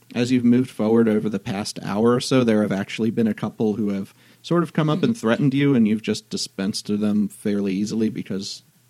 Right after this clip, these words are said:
they're kind of weak. But they weren't as thick either. You think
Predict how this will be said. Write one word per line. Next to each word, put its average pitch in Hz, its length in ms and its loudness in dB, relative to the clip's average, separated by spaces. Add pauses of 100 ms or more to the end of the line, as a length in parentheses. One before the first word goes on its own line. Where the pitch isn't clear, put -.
they're - 140 -6
kind 214 240 -4
of 151 80 -6
weak. - 380 -6 (640)
But 107 200 -2 (180)
they 113 120 4
weren't 110 280 4
as 98 200 -4
thick 98 340 -4
either. 92 400 -4
You 104 140 -2
think - 360 -4